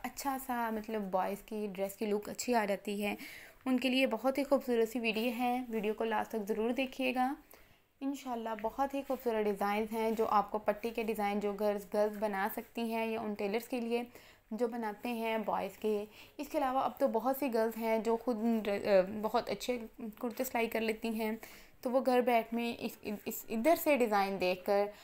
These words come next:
बहुत ही अच्छा कुर्ता रेडी कर सकती हैं। बड़ों का भी कर सकती हैं, अपने बच्चों का भी कर सकती हैं। लाजमी सी बात नहीं है बड़ों की हैं, ये आप अपने छोटे बच्चों के भी बना सकते हैं क्योंकि ज़्यादा हैवी नहीं है। अ, छोटी छोटी,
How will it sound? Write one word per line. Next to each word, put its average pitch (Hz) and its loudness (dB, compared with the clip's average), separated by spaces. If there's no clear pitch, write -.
बहुत 262 0
ही 277 0
अच्छा 226 -2
कुर्ता 214 2
रेडी 202 4
कर 202 8
सकती 233 0
हैं। 233 4
बड़ों 196 0
का 214 6
भी 220 4
कर 233 4
सकती 233 -4
हैं, 226 0
अपने 220 0
बच्चों 196 -2
का 220 -2
भी 233 2
कर 233 2
सकती 226 -4
हैं। 226 -2
लाजमी 202 -2
सी 247 -6
बात 202 2
नहीं 214 0
है 233 0
बड़ों 190 0
की 226 -4
हैं, 214 -2
ये 247 6
आप 233 2
अपने 247 0
छोटे 262 4
बच्चों 240 0
के 254 2
भी 247 2
बना 226 0
सकते 233 -6
हैं 233 0
क्योंकि 226 0
ज़्यादा 208 2
हैवी 214 0
नहीं 233 2
है। 240 6
अ, 233 0
छोटी 302 0
छोटी, 262 2